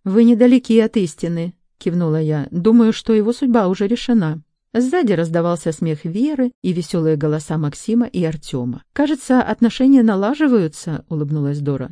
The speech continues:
«Теперь у нас есть новый стимул для оживления нашей с мужем интимной жизни. Знаете, это так волнует. Вы нас осуждаете?» «Отнюдь», покачала я головой. «Это не в моих привычках».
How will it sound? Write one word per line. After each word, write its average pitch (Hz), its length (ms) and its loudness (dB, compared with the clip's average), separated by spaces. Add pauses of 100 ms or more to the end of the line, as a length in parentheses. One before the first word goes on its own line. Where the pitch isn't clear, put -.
(120)
«Теперь 294 360 2
у 302 60 4
нас 254 300 2
есть 269 260 0
новый 240 500 2
стимул 190 540 -2
для 196 300 -4
оживления 196 800 0 (280)
нашей 165 460 -4
с - 160 -12
мужем 156 420 -2
интимной 165 440 -4
жизни. 156 480 -2 (280)
Знаете, 262 520 -2
это 190 200 -2
так 294 280 -2
волнует. 202 720 -2 (100)
Вы 214 220 0
нас 208 340 -2
осуждаете?» 294 920 -8 (320)
«Отнюдь», 311 640 -2
покачала 160 460 -4
я 156 100 -2
головой. 147 500 -4
«Это 277 260 2
не 214 120 4
в 165 120 -2
моих 180 300 -2
привычках». 143 640 -8